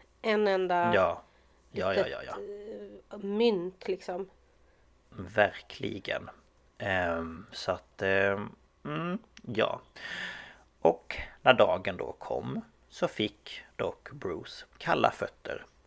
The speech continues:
Speaker 2: och lämnade, eh, henne vid altaret.
Speaker 1: Åh, jag
Speaker 2: Ja.
Speaker 1: blir så trött. <laughs>
Speaker 2: Ja. Eh, och hon fick senare reda på att han tagit ut tretusen dollar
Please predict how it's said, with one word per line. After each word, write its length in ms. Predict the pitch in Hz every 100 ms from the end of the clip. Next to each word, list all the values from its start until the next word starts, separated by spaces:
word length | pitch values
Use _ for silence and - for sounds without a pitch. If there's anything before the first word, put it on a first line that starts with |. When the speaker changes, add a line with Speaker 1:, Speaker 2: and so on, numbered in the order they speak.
| _
Speaker 2:
och 120 | - 131
lämnade, 640 | 127 110 95 85 - 101 - _ _ _
eh, 220 | - 104
henne 320 | 92 101 90 71 -
vid 220 | - 50 -
altaret. 640 | 110 104 - 73 104 - - - - - - - - - - - -
Speaker 1:
Åh, 1600 | 226 254 247 208 - - - - - - - - 143 143 143 160 147
jag 240 | 117 107
Speaker 2:
Ja. 40 | 175
Speaker 1:
blir 220 | 208 214
så 180 | - 196
trött. 840 | - - 269 254 254 262 247 - - 202 180 -
<laughs> 400 | - 247 - 269
Speaker 2:
Ja. 240 | 113 104 - - - 87 - - - - - - - -
Eh, 440 | 101 98 98 101
och 100 | 113
hon 220 | 104 151 233
fick 220 | 131 -
senare 600 | - 117 98 98 113 156 -
reda 300 | 120 113 107
på 300 | - 107 95
att 140 | 98 -
han 280 | 113 139
tagit 480 | 160 - 135 127 123
ut 280 | 104 101 - -
tretusen 960 | - 143 156 - 110 104 - 104 101
dollar 520 | 92 87 90 92 95